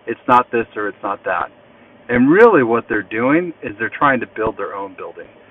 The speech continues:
They're trying to build their business up and make it sound like they're better than what you are. And like I said, Tony references,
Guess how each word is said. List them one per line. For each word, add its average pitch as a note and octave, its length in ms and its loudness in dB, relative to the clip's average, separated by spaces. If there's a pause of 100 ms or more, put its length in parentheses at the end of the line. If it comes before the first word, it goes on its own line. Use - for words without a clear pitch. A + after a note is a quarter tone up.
(180)
They're G#2 160 -16
trying E3 220 6
to C#3+ 80 0
build C#3+ 320 0
their F3 120 2
business C3 460 -4
up B2 220 0
and G#2 140 -10
make B2 180 -4
it B2+ 160 -12
sound A#2 240 -4
like G#2+ 180 -4
they're G2+ 120 -6
better G2+ 420 -6
than G2 220 -16 (120)
what G2+ 200 -10
you F#2+ 200 -14
are. D2+ 220 -10 (520)
And A#2 140 -4
like D#3 200 4
I B2 160 2
said, F#2+ 160 -2 (120)
Tony F3+ 260 4
references, B2 680 0